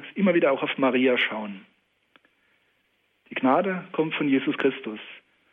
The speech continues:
Aber wie man der Gnade begegnet, wie man sich der Gnade öffnet und wie man mittut, wie man kooperiert, kooperiert, wie die Tradition immer so schön gesagt hat, auch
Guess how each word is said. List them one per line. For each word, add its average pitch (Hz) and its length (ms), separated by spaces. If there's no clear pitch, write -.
Aber 117 280
wie 147 100
man 139 280
der 113 80
Gnade 127 360
begegnet, 127 580
wie 120 80
man 117 220
sich 117 220
der 120 100
Gnade 113 280
öffnet 127 380
und 120 140
wie 127 80
man 123 300
mittut, 127 720
wie 127 80
man 120 180
kooperiert, 147 880
kooperiert, 139 680
wie 127 100
die 123 80
Tradition 127 480
immer 135 160
so 135 100
schön 139 220
gesagt 135 380
hat, 127 80
auch 131 120